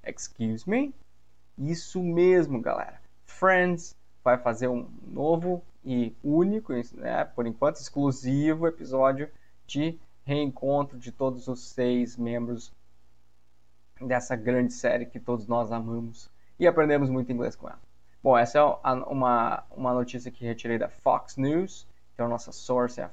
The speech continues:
Fox News, ok? Como de costume, vamos fazer uma leitura aqui breve, duas, três vezes em inglês, aí sim vamos à interpretação e depois vamos à leitura, é, com a tradução.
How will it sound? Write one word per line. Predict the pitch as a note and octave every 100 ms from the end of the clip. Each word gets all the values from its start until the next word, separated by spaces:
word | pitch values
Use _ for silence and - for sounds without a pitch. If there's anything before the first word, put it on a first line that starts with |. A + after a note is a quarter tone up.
| -
Fox | - D3 - -
News, | A2+ - -
ok? | - E3 G3+ - - - - - -
Como | D4 A#3
de |
costume, | G3 G3+ B3 B3+
vamos | F3+ F3+ F3
fazer | E3 E3+
uma | F3+ D#3
leitura | C3+ - E3 D#3
aqui | B2 C3
breve, | B2+ C3 B2+ A#2+ A2+
duas, | - - B2 B2
três | B2 A#2
vezes | A#2+ D#3
em |
inglês, | G3+ D#3 F#3+ F#3+ - -
aí | A#2+ B2 B2 B2
sim | - C3
vamos | A#2+ B2 A#2+
à | B2
interpretação | A#2+ B2+ E3 - - - G3+ F#3
e |
depois | D#3 - C#3 C#3 B2
vamos | B2+ C3 A#2+
à | A#2+
leitura, | A#2+ A2 G2 - B2+ B2+ - - - - -
é, | - B2 A#2
com | A#2 - C3+
a | B2
tradução. | - - C#3 A#2+ A2+ - B2 B2